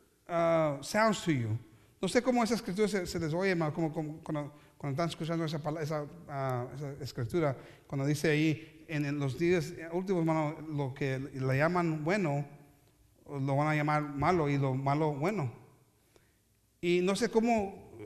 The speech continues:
cómo miran eso de ustedes, hermanos, pero es una cosa espantosa, hermanos. Es una cosa fea. Ahorita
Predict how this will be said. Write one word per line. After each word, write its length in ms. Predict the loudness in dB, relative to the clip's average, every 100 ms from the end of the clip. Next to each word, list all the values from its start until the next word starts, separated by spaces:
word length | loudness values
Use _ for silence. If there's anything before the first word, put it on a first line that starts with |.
| -12 -4
cómo 220 | 0 2
miran 280 | 4 4 4
eso 180 | 4
de 60 | 0
ustedes, 280 | 0 0 0
hermanos, 240 | 0 0
pero 320 | 2 0 0 -8 -20 -10 -2
es 100 | 0
una 120 | 0
cosa 200 | -2 -6
espantosa, 520 | -6 -6 -6 -6 -8
hermanos. 400 | -8 -8 -8 -12 -20 _ _ _ _ _ -20 -20 _ _ _ _ _ _ _ _ _ _ _
Es 120 | -2 2
una 120 | 2
cosa 260 | 0 -2
fea. 420 | 0 0 2 0 -6 -14 -20 _ _ _ _ _ _ _ -20 -20 -4
Ahorita 280 | 2 4 4